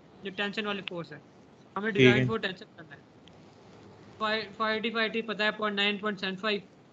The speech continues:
Speaker 1: एफ़ वाई टू फिफ्टी, एफ़ यू, अ, फ़ोर हंड्रेड, एजी हमने निकाल लिया है, यू हमने सपोज कर लिया कि कौन सा section था।
Speaker 2: Zero,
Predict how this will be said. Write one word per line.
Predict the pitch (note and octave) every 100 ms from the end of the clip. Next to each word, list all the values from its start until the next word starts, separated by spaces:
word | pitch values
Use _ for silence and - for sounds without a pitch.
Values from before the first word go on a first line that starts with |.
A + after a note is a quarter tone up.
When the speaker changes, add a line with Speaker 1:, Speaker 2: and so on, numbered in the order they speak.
| -
Speaker 1:
एफ़ | G#3 F#3+ G#3+
वाई | A3
टू | A3 A3
फिफ्टी, | G#3 A3+ A3+
एफ़ | G3 G3 G3 G#3 G#3 F#3+ F#3 F3 E3+ F#3+
यू, | G#3+ A3+
अ, | A3+ - - - - - F#3+ F3+ F3+ F3 E3+
फ़ोर | D3 G3 A3
हंड्रेड, | A3+ G#3+ F3+ - - - - - G#3+
एजी | G#3 F#3+ A3+
हमने | A3
निकाल | G#3+ G3 F#3+
लिया | A3 A3+
है, | A3+ A3 - -
यू | D#3 G3+ A3
हमने | G#3 G3 G#3 G#3 G3 - -
सपोज | G3+ - G3 G3+
कर | - G#3
लिया | G3 G3
कि | G3
कौन | F#3+ F#3+ F#3
सा | G#3+
section | F3+ F#3 E3+
था। | E3 D#3+ - - - - - - - - B2
Speaker 2:
Zero, | C3+